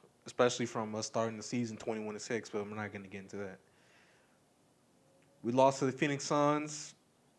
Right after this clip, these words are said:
in six games. Most people, they already could tell that. And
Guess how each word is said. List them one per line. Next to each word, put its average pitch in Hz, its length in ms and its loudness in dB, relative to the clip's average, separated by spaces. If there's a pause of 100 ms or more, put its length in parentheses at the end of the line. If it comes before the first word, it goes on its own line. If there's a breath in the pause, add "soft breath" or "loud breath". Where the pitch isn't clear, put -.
(160)
in 120 140 -8
six 147 300 0
games. 165 560 2
Most 131 240 4
people, 127 280 -2
they 120 120 2
already 117 260 4
could 117 160 -8
tell 143 280 0
that. 151 360 2
And 147 540 -2